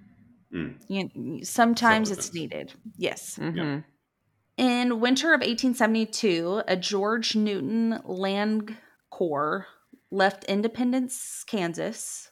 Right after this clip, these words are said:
Speaker 2: with his infant daughter, Mary Ann, and they moved, and they were on their way to move to Iowa.
Speaker 3: Mm-hmm.
Speaker 2: They never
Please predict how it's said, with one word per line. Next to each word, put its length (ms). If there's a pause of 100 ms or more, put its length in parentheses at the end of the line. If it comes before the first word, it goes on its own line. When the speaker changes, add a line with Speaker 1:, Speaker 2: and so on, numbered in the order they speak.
(120)
Speaker 2:
with 200
his 220
infant 340
daughter, 280
Mary 340
Ann, 360
and 180
they 60
moved, 420 (280)
and 120
they 60
were 140
on 100
their 100
way 120
to 40
move 300
to 160
Iowa. 460 (600)
Speaker 3:
Mm-hmm. 320 (1600)
Speaker 2:
They 720
never 760